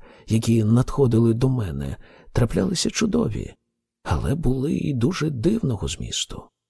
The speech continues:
Один молодик, наприклад, пропонував узяти його в експедицію виключно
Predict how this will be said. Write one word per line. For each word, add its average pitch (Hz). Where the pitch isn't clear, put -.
Один 170
молодик, 139
наприклад, 151
пропонував 131
узяти 131
його 127
в 135
експедицію 143
виключно 185